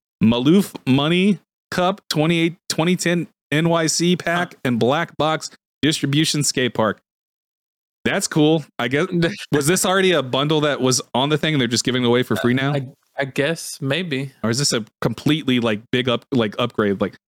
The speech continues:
Speaker 1: I'm fascinated by this 'cause I didn't know people,
Speaker 2: Yeah.
Speaker 1: I didn't even know people still played Skate. I'm gonna be honest,
Speaker 2: Yeah.
Speaker 1: so.
Speaker 2: It, it might have, I think it has a dedicated community, kinda like, you know, uh, a few other games where people love playing it.
Speaker 1: Yeah. Yeah,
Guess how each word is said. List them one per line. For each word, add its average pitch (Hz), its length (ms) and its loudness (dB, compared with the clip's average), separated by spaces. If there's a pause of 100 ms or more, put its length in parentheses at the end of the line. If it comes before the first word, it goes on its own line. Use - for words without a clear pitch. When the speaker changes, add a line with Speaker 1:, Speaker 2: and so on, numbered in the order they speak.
(120)
Speaker 1:
I'm 185 120 -2
fascinated 156 480 0
by 101 140 0
this 92 200 0
'cause 123 140 -2
I 123 80 2
didn't 147 200 2
know 139 180 2
people, 139 160 0
Speaker 2:
Yeah. 135 220 0 (460)
Speaker 1:
I 131 60 -2
didn't 165 180 2
even 139 140 2
know 127 80 2
people 127 220 0
still 117 140 0
played 107 200 -2
Skate. 117 360 -4
I'm 110 80 0
gonna 107 80 2
be 104 100 0
honest, 101 260 -2
Speaker 2:
Yeah. 135 280 -2
Speaker 1:
so. 135 60 -10 (240)
Speaker 2:
It, 143 180 -2
it 151 160 -4
might 170 140 0
have, 170 180 -2
I 139 100 -2
think 175 180 -4
it 160 60 0
has 143 180 -2
a 131 140 2
dedicated 131 600 -2
community, 131 480 2
kinda 131 300 -4
like, 123 300 -4
you 139 100 -4
know, 135 180 -6 (200)
uh, - 180 -6
a 139 60 -6
few 139 180 0
other 131 140 -2
games 127 220 -4
where 131 80 -4
people 135 240 -2
love 127 180 -4
playing 127 280 -4
it. 151 160 -8 (360)
Speaker 1:
Yeah. 107 220 0 (640)
Yeah, 247 140 2